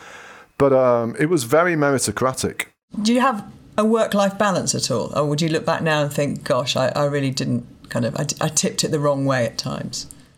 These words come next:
Speaker 1: I used to tease, actually, a lot, I'd, a lot of people. I'd, I'd, I'd often go around the, the trading floor, even though the economics department sat in a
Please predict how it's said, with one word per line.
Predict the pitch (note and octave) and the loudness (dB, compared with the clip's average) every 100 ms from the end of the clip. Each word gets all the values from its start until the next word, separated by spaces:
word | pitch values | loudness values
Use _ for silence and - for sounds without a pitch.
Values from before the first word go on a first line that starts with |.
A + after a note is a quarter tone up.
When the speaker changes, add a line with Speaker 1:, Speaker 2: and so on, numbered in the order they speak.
| - | -6
Speaker 1:
I | G#2+ C#3 | 2 4
used | D#3 D#3 | 4 2
to | D3 - - - | -2 -4 -20 -6
tease, | - - F3+ G3+ C#3 | -2 2 2 2 4
actually, | A#2 A2 - B2+ | 4 2 0 2
a | A#2+ | 4
lot, | B2 A#2+ B2 | 4 2 0
I'd, | - - _ F3+ D#3+ G2 | -2 -20 _ -16 -6 0
a | |
lot | C3+ D3 | 4 4
of | A#2 | 2
people. | - D#3+ C#3+ | 2 2 2
I'd, | A#2+ G#2+ | 0 0
I'd, | A#2 - - A2 | -4 -4 -8 0
I'd | B2+ | 2
often | D#3 D#3 C#3 | 2 2 2
go | C#3 | 4
around | C3+ C3 B2 | 4 2 0
the, | A#2 | -2
the | A#2+ A2+ | -4 -4
trading | - C#3 D3 C3 | 2 2 2 0
floor, | A#2+ G#2+ | 2 2
even | A2+ A2 | 2 2
though | A2 | 2
the | G#2+ | 2
economics | G#2 A2 A#2 A#2+ | 0 0 0 0
department | - A#2 G#2 F2+ F2+ | -4 0 0 0 -2
sat | A#2 F#2 | -2 0
in | G2 | 0
a | F#2 | -2